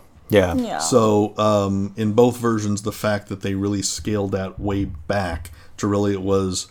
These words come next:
Speaker 3: the prom was reactionary rage to some degree, and then she confronts her mother, and then that's, and, you know,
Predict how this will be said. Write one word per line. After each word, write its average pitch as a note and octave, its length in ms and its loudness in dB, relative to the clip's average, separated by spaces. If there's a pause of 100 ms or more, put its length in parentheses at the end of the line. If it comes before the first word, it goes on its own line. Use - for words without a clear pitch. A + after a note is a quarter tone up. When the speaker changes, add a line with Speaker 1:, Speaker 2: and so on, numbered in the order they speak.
(320)
Speaker 3:
the A2+ 80 0
prom A2+ 400 2
was G2 320 -2 (400)
reactionary A2 720 0
rage F#2+ 520 0 (260)
to - 80 -2
some G#2 240 2
degree, G2 420 -2 (220)
and A2 120 0
then G#2+ 140 2
she G2+ 160 -2
confronts G2 460 -2
her G#2 100 -2
mother, G2+ 400 0
and F#2+ 140 -2
then F#2 100 -4
that's, F#2 320 -2 (140)
and, G2 320 -4
you G2+ 40 -4
know, F#2+ 200 -4